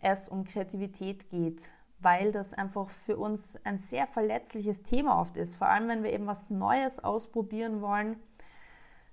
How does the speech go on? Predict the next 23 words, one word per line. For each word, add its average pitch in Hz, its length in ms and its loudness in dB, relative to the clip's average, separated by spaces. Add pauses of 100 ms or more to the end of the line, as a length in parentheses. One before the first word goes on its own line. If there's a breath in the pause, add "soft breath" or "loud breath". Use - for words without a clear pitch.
(120)
was 196 180 6
ja 208 140 4
oft 233 300 4
in 220 100 2
der 208 80 2
Kreativität 202 720 -4
so - 80 -8
ist, - 340 0
dass 202 200 -2
wir, 202 500 -2 (260)
ja, 180 140 -6 (160)
verschiedene 269 520 2
Ideen 226 640 0
ausprobieren 214 920 0
wollen 196 460 2
und 185 440 -2
uns 190 360 2
schon 196 140 2
lange 190 280 2
vielleicht 196 300 -4
auch 196 80 -6
danach 196 260 -4
sehnen, 214 800 -2